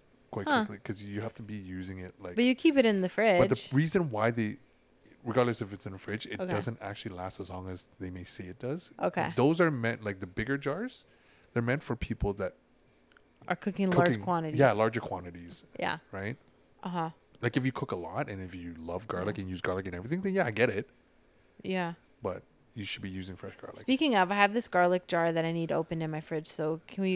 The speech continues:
Speaker 2: you open that for me later?
Speaker 1: <laughs> No.
Speaker 2: It's garlic paste, and I wanna try mixing it with, like, some mayo <laughs> to make a dipping sauce for my fries.
Speaker 1: Oh my gosh! Please, uh, please use more than just those two green
Speaker 2: Okay,
Speaker 1: ingredients.
Speaker 2: so my butthole is starting to clench because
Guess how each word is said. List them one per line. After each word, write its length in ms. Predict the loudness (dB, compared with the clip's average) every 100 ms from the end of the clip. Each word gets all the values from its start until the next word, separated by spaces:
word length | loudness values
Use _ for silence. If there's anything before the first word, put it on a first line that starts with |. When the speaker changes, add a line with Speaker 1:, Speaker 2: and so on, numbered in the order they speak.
| 2
Speaker 2:
you 160 | 0
open 160 | 0 0
that 160 | -4
for 100 | -4
me 120 | -2 2
later? 320 | 2 0 -2 -2
Speaker 1:
<laughs> 420 | -4 -4 -20 -8
No. 180 | 0 4
Speaker 2:
It's 140 | 2
garlic 440 | 6 8 8 6 2
paste, 400 | 2 2 2 2
and 80 | 2
I 80 |
wanna 220 | 2 2 0
try 300 | 2 4 4
mixing 380 | 2 -4 -4 -2
it 80 | -2
with, 120 | 0
like, 140 | -2 -2
some 200 | -2 -2
mayo 480 | 0 2 0 0 -6 -10 -18
<laughs> 180 | _ -20
to 80 | -6 2
make 220 | 2 2
a 40 |
dipping 400 | -4 -4 -4 -4 -4
sauce 300 | -2 -2 -2
for 60 |
my 100 | -4
fries. 440 | -2 0 0 -2 -14 _ -14 -12
Speaker 1:
Oh 120 | -10
my 220 | -10 -12
gosh! 380 | -10 -10 -10 -10 2
Please, 260 | 4 4 0 _
uh, 220 | -10 -8 -10
please 340 | -8 -8 -8 -6
use 180 | -8 -6
more 180 | -6 -4
than 160 | -4
just 240 | -4 -6 -4
those 160 | -8
two 140 | -6 -8
green 240 | -8 0
Speaker 2:
Okay, 60 | 2 4 6 6
Speaker 1:
ingredients. 120 | 4
Speaker 2:
so 320 | 6 8 8
my 140 | 6 4
butthole 440 | 6 6 8 6
is 60 | 6
starting 320 | 4 4 4
to 60 | 0
clench 440 | 4 4 4 0
because 800 | -6 8 12 12 12 10 8 4